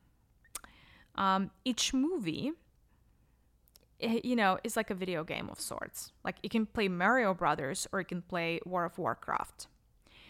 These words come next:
And, you know, obviously, Mario Brothers and World of Warcraft are very different worlds, but not only are they different worlds, they're kind of, like, different time frames and they have, like, different properties, et cetera, et cetera, et cetera. Now, your higher self,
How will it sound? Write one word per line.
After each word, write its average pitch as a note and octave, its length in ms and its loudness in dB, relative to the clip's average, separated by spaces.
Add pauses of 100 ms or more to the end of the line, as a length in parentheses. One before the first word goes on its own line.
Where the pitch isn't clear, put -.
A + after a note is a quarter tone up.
(240)
And, G#3 480 6
you G#3+ 100 0
know, G3 160 4
obviously, G3 720 0 (300)
Mario G#3 360 8
Brothers F3+ 600 4
and F#3 160 -2
World F3 220 0
of - 40 -12
Warcraft - 500 2
are F#3+ 60 -2
very F#3+ 200 2
different E3+ 320 -4
worlds, - 640 -2
but G3+ 140 -6
not A#3 180 2
only A3 220 0
are F#3 80 0
they F3 100 -4
different E3 300 -6
worlds, G#3 340 2
they're F#3+ 60 -2
kind F3 180 -2
of, E3+ 60 -6
like, E3+ 160 -4
different - 300 -10
time A#3 340 0
frames F#3+ 380 -2
and F3+ 100 -4
they F3 40 -4
have, E3+ 220 -6
like, E3+ 120 -10
different - 260 -12
properties, F#3 600 -2
et - 100 -18
cetera, - 240 -10
et - 40 -18
cetera, - 240 -14
et - 60 -18
cetera. - 260 -12 (800)
Now, F#3+ 240 4
your A3+ 260 2
higher D#4+ 320 2
self, - 680 -4